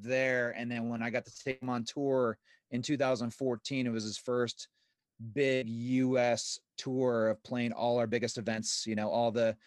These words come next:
national tours. And it wasn't pro tours a thing yet, but we're playing all the biggest events and taking them around. And playing the events is one thing. You gotta, you gotta cherish that, and you really gotta prepare for the big events and, and put on a good show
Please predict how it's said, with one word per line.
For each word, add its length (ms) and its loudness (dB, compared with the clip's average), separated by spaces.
national 400 0
tours. 580 0
And 120 -2
it 80 0
wasn't 240 0
pro 180 0
tours 320 -2
a 20 -8
thing 240 -2
yet, 220 0
but 120 2
we're 120 2
playing 200 -2
all 80 2
the 80 0
biggest 300 0
events 420 -4
and 160 -6
taking 220 -6
them 100 -2
around. 460 -2
And 200 -2
playing 220 -2
the 80 4
events 320 2
is 100 -8
one 200 -2
thing. 280 -2
You 120 -6
gotta, 280 4
you 80 -4
gotta 160 2
cherish 400 0
that, 260 0
and 80 -4
you 80 -2
really 180 0
gotta 140 0
prepare 380 -2
for 140 -4
the 60 -2
big 160 -2
events 360 -2
and, 160 -6
and 180 -2
put 140 2
on 80 4
a 60 -2
good 160 -2
show 520 2